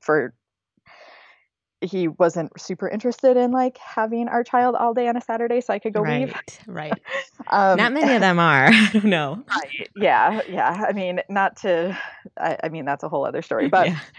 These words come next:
Speaker 1: um, <laughs> um, so, so anyway, then, um, eventually I went to go visit my parents in Grand Blanc and,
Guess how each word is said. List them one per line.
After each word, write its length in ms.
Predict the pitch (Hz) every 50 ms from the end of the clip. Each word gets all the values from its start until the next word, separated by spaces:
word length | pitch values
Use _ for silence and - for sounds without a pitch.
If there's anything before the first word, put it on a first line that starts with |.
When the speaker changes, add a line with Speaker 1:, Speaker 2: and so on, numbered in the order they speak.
| - - _ -
Speaker 1:
um, 220 | 190 180 170 185 214 - - - - 220 - - 226 -
<laughs> 440 | - - 427 427 427 415 392 320 -
um, 300 | - 202 190 180 180 175 -
so, 520 | 202 - 220 208 202 196 196 190 190 180 - - -
so 120 | - - 226
anyway, 300 | 240 247 226 214 196 185
then, 320 | 202 202 208 208 202 196 - -
um, 420 | 196 190 185 180 175 175 175 - -
eventually 560 | 185 180 196 226 277 - - 254 226 208 190 185
I 100 | - 180
went 140 | 180 185
to 80 | - 196
go 80 | 180 165
visit 200 | 175 170 180 202
my 100 | 226 -
parents 600 | - 160 131 165 254 311 - - _ _ _ _ _ _ _ _ - _ -
in 180 | 180 180 175
Grand 200 | 175 180 175 180
Blanc 360 | 175 165 160 180 226 240 - - - 196
and, 440 | 185 180 175 170 165 165 165 165